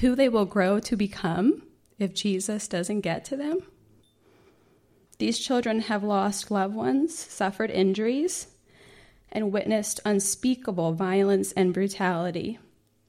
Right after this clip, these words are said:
Think about King Jesus and what a contrast his gentle, compassionate hand would be to them.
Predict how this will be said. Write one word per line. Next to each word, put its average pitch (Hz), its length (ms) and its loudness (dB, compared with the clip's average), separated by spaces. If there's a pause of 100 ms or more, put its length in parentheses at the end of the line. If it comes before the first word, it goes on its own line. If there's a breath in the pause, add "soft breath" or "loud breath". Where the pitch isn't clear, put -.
(800)
Think 262 260 0
about 233 540 -2 (360)
King 233 340 0
Jesus 185 800 -8 (520 soft breath)
and 208 140 0
what 196 120 0
a 196 60 0
contrast 196 920 -2
his 202 240 -4
gentle, 202 840 -2 (500 loud breath)
compassionate 208 840 -4
hand 180 400 -2
would 175 240 -4
be 175 340 -8 (140)
to - 160 -10
them. - 380 -12